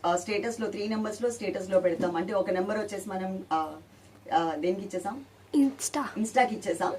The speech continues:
Speaker 1: ఒక టూ నెంబర్స్ ఇక్కడ ఇచ్చాం. త్రీ నెంబర్స్‌లో కూడా స్టేటస్ అయితే పెడతాం కాబట్టి మీరు అక్కడ కూడా చూడొచ్చు.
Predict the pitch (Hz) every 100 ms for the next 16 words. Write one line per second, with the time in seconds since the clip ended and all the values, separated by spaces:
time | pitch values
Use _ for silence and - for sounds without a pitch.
0 | - 226 262 254 233 220 220 226 233 202
1 | 190 220 226 233 247 254 226 - 226 226
2 | 233 208 208 185 185 190 185 165 180 170
3 | 170 170 170 226 202 180 190 214 226 196
4 | 185 185 233